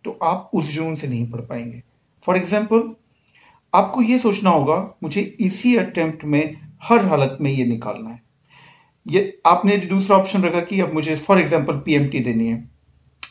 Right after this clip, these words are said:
या आईआईटी का exam निकालना है, "चलो आईआईटी नहीं निकला तो मैं फिर ये कर लूंगा या वो कर लूंगा।" No, यदि आपका मन है इस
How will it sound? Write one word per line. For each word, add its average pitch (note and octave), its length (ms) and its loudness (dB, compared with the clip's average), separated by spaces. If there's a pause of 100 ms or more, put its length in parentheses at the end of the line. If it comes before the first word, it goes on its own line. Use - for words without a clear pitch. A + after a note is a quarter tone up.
(120)
या D#3+ 220 0
आईआईटी D3+ 320 0
का D#3 100 2
exam C#3 280 2
निकालना C3+ 340 0
है, C3+ 80 -4
"चलो E3 380 -2
आईआईटी D#3+ 320 0
नहीं E3 180 -4
निकला D#3 280 0
तो D3 160 -4
मैं C#3+ 180 2
फिर C#3 140 -4
ये C3+ 160 0
कर D3 180 -2
लूंगा C3+ 300 -2
या C3 120 0
वो C#3 180 -2
कर C3+ 220 -4
लूंगा।" A#2 340 -2 (380)
No, A#2 120 -6 (600)
यदि B3 160 0
आपका A#3+ 220 2
मन G#3 220 2
है A#3+ 180 0 (380)
इस E3 140 -6